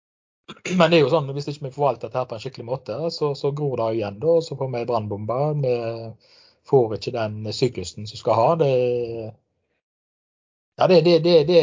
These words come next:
det er utfordringer, og vi, vi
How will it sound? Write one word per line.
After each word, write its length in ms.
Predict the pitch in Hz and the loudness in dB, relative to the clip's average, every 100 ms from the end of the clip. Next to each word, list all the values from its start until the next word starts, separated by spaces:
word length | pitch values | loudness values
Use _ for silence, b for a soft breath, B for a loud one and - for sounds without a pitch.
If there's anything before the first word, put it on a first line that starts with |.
| 135 | 4
det 80 | 185 | -4
er 120 | 269 208 | -4 0
utfordringer, 500 | 143 123 110 113 B B B - | 0 0 -6 -8 B B B 0
og 380 | 160 156 156 156 | 2 4 2 -2
vi, 100 | 156 147 143 135 135 _ _ _ _ _ _ _ _ - | -4 -2 -4 -8 -14 _ _ _ _ _ _ _ _ -4
vi 100 | 151 | -2